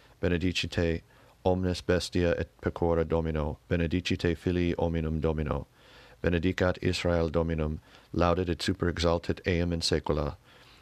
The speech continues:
Benedicite sacerdotes Domini, Domino. Benedicite servi Domini, Domino.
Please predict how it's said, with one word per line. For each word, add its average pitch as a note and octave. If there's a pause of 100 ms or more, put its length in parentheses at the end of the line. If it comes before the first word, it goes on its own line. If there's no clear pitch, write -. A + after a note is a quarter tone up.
(140)
Benedicite F2+
sacerdotes E2+
Domini, E2+
Domino. D#2 (420)
Benedicite F2
servi E2
Domini, D#2+
Domino. C#2+